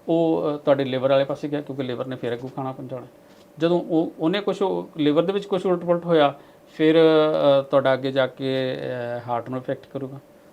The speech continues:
ਜੇ ਤੁਹਾਡੇ ਹਾਰਟ ਨੂੰ ਇਫੈਕਟ ਹੋ ਗਿਆ, ਫਿਰ ਤੁਹਾਡੇ ਦਿਮਾਗ ਨੂੰ ਵੀ ਇਫੈਕਟ ਕਰੂਗਾ। ਸੋ ਇਹ ਹੈ ਤਾਂ ਇਹ ਸਰਕਲ ਹੀ ਹੈ। ਸੋ ਸਭ ਤੋਂ ਪਹਿਲਾ ਵਰਡ ਹੈਗਾ ਫਿਲਟਰੇਸ਼ਨ, ਮੀਨਸ ਕਿ ਤੁਹਾਡੀ ਕਿਡਨੀ ਖਰਾਬ ਹੋਣ ਦੇ ਚਾਂਸਸ ਬਹੁਤ ਜ਼ਿਆਦਾ ਰਹਿ ਜਾਣਗੇ,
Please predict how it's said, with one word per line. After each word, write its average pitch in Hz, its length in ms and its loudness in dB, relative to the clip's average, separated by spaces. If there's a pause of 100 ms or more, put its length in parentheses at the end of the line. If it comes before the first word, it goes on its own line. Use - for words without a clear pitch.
(160)
ਜੇ 139 80 -4
ਤੁਹਾਡੇ 143 240 2
ਹਾਰਟ 131 320 0
ਨੂੰ 165 100 2
ਇਫੈਕਟ 160 300 -4
ਹੋ 156 140 -6
ਗਿਆ, 147 180 2
ਫਿਰ 139 180 -4
ਤੁਹਾਡੇ 117 300 -6 (160)
ਦਿਮਾਗ 113 380 -10
ਨੂੰ 120 100 -10
ਵੀ 123 60 -12
ਇਫੈਕਟ 127 280 -18
ਕਰੂਗਾ। 127 300 -12 (360)
ਸੋ 202 160 -2
ਇਹ 180 80 4
ਹੈ 156 140 2
ਤਾਂ 175 120 0
ਇਹ 180 60 2
ਸਰਕਲ 151 380 0
ਹੀ 117 100 -4
ਹੈ। 107 60 -12 (280)
ਸੋ 180 60 -4
ਸਭ 180 200 2
ਤੋਂ 202 120 -2
ਪਹਿਲਾ 185 340 -2 (160)
ਵਰਡ 139 300 4
ਹੈਗਾ 143 240 -4
ਫਿਲਟਰੇਸ਼ਨ, 113 640 -6 (360)
ਮੀਨਸ 165 220 2 (260)
ਕਿ 160 80 -6
ਤੁਹਾਡੀ 139 280 4
ਕਿਡਨੀ 135 320 -4
ਖਰਾਬ 120 300 -4
ਹੋਣ 123 120 -12
ਦੇ 120 100 -14
ਚਾਂਸਸ 117 380 -14
ਬਹੁਤ 110 280 -12
ਜ਼ਿਆਦਾ 104 200 -10
ਰਹਿ 98 180 -16
ਜਾਣਗੇ, 98 260 -20